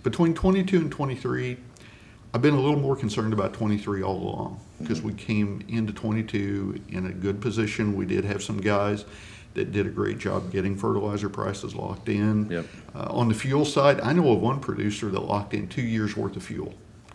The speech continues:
Speaker 1: and he did it about, uh, a week before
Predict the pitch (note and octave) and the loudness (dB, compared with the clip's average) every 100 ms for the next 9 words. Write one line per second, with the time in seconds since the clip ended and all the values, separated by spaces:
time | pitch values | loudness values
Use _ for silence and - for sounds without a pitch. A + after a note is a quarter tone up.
0 | - G#2 G2+ G2 G3+ G3+ G2 - - - | -10 -4 0 2 4 2 0 -4 -6 -16
1 | - - - - - - E3 E3 D3+ G#2 | -20 -20 -20 -20 -14 -8 -4 -2 -2 0
2 | G#2+ A2+ A2+ A2 A#2 G#2+ G2+ F#2+ | 0 -2 -4 -6 0 2 2 0